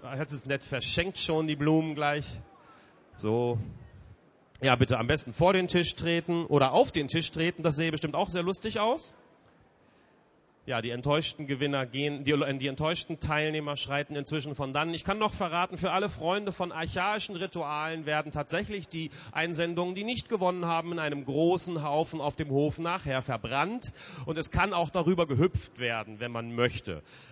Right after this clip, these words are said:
Aber das ist eine Veranstaltung, die außerplanmäßig draußen stattfindet. Das kann man dann vielleicht am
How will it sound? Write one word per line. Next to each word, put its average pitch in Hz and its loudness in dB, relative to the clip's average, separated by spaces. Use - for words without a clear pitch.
Aber 135 -4
das 151 -4
ist - -2
eine 147 -4
Veranstaltung, 143 -4
die 135 -4
außerplanmäßig 143 -2
draußen 143 -2
stattfindet. 135 -6
Das 131 -10
kann 147 -6
man 135 -2
dann 123 0
vielleicht 120 0
am 117 -2